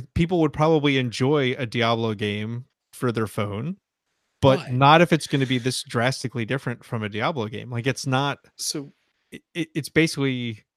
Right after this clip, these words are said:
Speaker 1: you know, you run around with a controller and you hit buttons instead of, you know, tap to do stuff, which is
Speaker 2: Yeah.
Speaker 1: what y-, I would expect from a Diablo-style game on a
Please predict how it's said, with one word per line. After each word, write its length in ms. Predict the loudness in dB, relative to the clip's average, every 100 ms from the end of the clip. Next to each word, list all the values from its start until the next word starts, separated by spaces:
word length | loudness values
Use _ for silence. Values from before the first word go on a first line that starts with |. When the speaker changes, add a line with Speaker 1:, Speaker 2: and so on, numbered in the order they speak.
| _ _
Speaker 1:
you 80 | 2
know, 40 | 4
you 180 | 4
run 180 | 6 6
around 300 | 6 6 4
with 120 | 2
a 40 | -2
controller 440 | -2 2 4 6
and 100 | 4 2
you 80 |
hit 160 | 0 2
buttons 640 | 2 2 -4 -8 -8 -10 -16 _ _ _ _ _ _ _ _ _ _ -6
instead 380 | -6 -2 0 2
of, 320 | 2 -2 -10 -20 _ _ _ _ -6
you 100 | -2
know, 220 | -2 -4 _ _ _ _ _
tap 300 | -2 0 0
to 100 | -4
do 180 | -4 -4
stuff, 480 | -4 -6 -8 -10 -10
which 220 | -6 -4 -4
is 240 | -6 -6
Speaker 2:
Yeah. 60 | -8 -4
Speaker 1:
what 200 | -4 -4
y-, 120 | -8
I 220 | 4 8 8
would 180 | 6
expect 500 | 2 -4 -2 -2 -4
from 200 | -8 -4 -2
a 180 | -4 -6 _ _ 0
Diablo-style 720 | 0 2 -2 -2 -2 0 -2
game 420 | -4 -4 -4 -6 -6
on 120 | -6
a 100 | -4